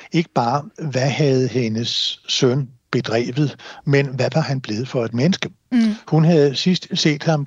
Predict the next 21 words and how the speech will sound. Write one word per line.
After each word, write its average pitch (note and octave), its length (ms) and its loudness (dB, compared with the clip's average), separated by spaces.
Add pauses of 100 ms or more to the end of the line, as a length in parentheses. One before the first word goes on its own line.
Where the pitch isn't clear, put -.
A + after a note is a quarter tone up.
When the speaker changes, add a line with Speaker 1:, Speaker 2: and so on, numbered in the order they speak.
Speaker 1:
da A#2+ 140 2
han A2+ 280 -2
var G#2+ 340 -4
civil B2+ 560 -4 (240)
sømand, C#3+ 500 4 (640)
og - 80 -4
det C3+ 120 2
har B2+ 100 4
været A2+ 400 0
i G#2+ 360 -4
niogtredive, D3 920 0
før C3+ 280 -2
krigen C#3 380 -2
brød A2 240 -2
ud, D#3+ 300 0
hvor C3 140 0
de A#2+ 160 -2
mødtes A#2 440 2
i A#2+ 60 -4
Hamburg. B2+ 540 2 (1120)
Og C3+ 360 4